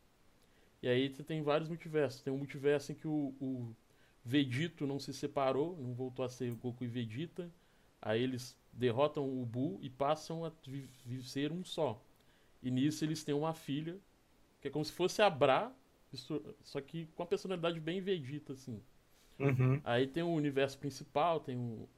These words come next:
Speaker 1: outro universo que, por exemplo, o Goku não, não é o salvador da pátria, e tem por aí vários universos, e vai desenvolvendo essa questão.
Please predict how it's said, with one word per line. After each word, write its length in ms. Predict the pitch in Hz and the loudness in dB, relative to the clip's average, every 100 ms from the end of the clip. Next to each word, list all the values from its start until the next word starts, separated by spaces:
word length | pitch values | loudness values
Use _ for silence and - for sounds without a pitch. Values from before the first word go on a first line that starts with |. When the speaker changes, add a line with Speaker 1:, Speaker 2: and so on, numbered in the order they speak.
| _ - | _ -2
Speaker 1:
outro 280 | 147 156 131 | -2 0 -4
universo 420 | 135 135 139 - | -2 2 0 0
que, 80 | 127 | -10
por 160 | 131 | -8
exemplo, 200 | 127 120 | -6 -6
o 80 | 120 | -6
Goku 380 | 123 120 - 120 | -6 -6 -6 -4
não, 420 | 120 120 117 110 101 - - _ _ - _ _ _ _ _ _ - 101 - | -2 -4 -4 -8 -10 -16 -20 _ _ -20 _ _ _ _ _ _ -18 -16 -10
não 200 | 110 113 | -4 -2
é 40 | |
o 60 | 104 | -2
salvador 440 | - 113 143 131 | -2 0 0 0
da 140 | 165 | -2
pátria, 540 | 170 151 170 160 - 139 | 0 2 2 2 -2 -6
e 60 | |
tem 200 | 135 190 | -6 -8
por 180 | 202 208 | -8 -6
aí 120 | 196 | -4
vários 280 | 190 180 185 | -6 -8 -8
universos, 460 | 202 185 147 123 - | -8 -4 -4 -6 -6
e 180 | 131 131 | -4 -2
vai 140 | 135 | -2
desenvolvendo 640 | 139 160 185 165 165 170 | -2 -4 -4 -4 -6 -8
essa 160 | 165 165 | -10 -12
questão. 420 | - 170 - 131 | -14 -12 -12 -12